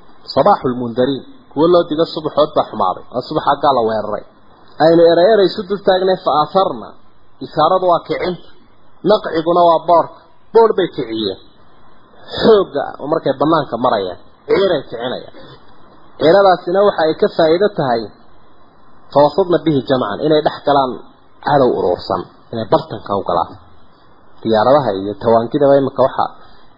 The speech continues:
eh, qalabka militariga lagu dagaalamo, botonno qiiqa sii daayaa loo sameeya. Wataagigu intuu halkan ka rida madfaca, ayuu dabeetana ninka wadaa boton buu taabanayaa, qiiq buu sii daynayaa, aad u fara badan. Dabeetana xaggaas uga dhaqaaqaya.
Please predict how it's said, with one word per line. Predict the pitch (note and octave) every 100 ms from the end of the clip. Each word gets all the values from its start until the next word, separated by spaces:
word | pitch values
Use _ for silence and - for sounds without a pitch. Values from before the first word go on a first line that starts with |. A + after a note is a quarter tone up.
| - - -
eh, | G#2+ G#2 -
qalabka | C3+ G#2+ A2
militariga | G#2+ - C#3+ C#3
lagu | C3 C#3
dagaalamo, | C3+ G#2 F2+ F2 E2 - - - - -
botonno | A#2 - C3+ D3+
qiiqa | E3 D3 A2+
sii | - C#3+
daayaa | C3 A2+ A#2 G#2 -
loo | - A#2
sameeya. | - F#2 F2 E2+ - - _ - - - -
Wataagigu | - A2 D#3+ E3+ D3+ F3
intuu | F3 D#3+
halkan | E3 E3 E3 D#3 - -
ka | - F3+
rida | C#3+ D3+
madfaca, | D#3+ - B2+ F#2+ - - - - - - -
ayuu | D3+ D#3+
dabeetana | C#3 C3 - C#3+ D#3+
ninka | D#3+ C#3
wadaa | B2 B2 B2
boton | E3+ - D3
buu | D3+
taabanayaa, | D3 B2 C3+ C#3+ C#3+ C#3+ - -
qiiq | E3+ D3+ C#3+
buu | C#3+
sii | - C#3
daynayaa, | C3+ C3 A#2 A2
aad | F3 F3
u | D#3+
fara | - G#2+
badan. | G2 G2 G2 - - -
Dabeetana | - B2+ D#3+ D#3+
xaggaas | E3+ D#3+ C#3
uga | D3+ D3
dhaqaaqaya. | B2+ B2 B2+ - F2